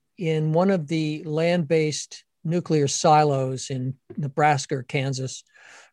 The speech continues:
or some windswept, desolate place in the United States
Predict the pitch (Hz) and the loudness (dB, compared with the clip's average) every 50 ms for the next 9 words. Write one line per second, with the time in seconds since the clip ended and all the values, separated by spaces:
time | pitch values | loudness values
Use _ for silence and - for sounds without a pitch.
0 | - 139 - - - 165 147 147 139 - - - - 392 359 214 147 156 160 165 | -12 -10 -8 -2 0 0 0 0 -2 -4 -8 -20 -20 -14 -10 -8 -6 -2 0 0
1 | 156 156 156 143 - - - - 160 147 143 139 _ - _ _ _ _ _ _ | 2 2 0 -2 -2 -4 -4 0 2 0 0 0 _ -20 _ _ _ _ _ _
2 | _ _ _ _ _ _ _ - - 165 151 - - 143 143 135 139 _ - 151 | _ _ _ _ _ _ _ -2 0 0 0 0 -2 -2 -2 -2 -2 _ -2 0
3 | 143 135 - - 139 135 135 139 131 131 117 - - - 143 135 131 135 - | 0 0 -2 -2 -4 -4 -2 -2 -4 -4 -6 -8 -6 -4 -4 -4 -4 -6 -10